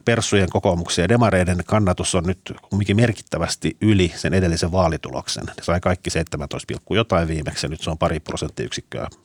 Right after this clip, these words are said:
mel-, melkein jo kaksi prosenttiyksikköä korkeampi. Se on poikkeuksellista, ja etenkin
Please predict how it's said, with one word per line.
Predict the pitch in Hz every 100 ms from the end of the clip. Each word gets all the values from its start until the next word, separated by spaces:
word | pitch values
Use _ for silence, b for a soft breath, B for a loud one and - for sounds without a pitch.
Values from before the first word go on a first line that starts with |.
| -
mel-, | 67
melkein | 82 92 82
jo | 78
kaksi | - -
prosenttiyksikköä | - - - - - -
korkeampi. | - - - - - - B B B B B B B B B _ _ _ -
Se | 185
on | 170
poikkeuksellista, | 165 151 135 110 131 120 - 120 -
ja | 120
etenkin | 120 107 110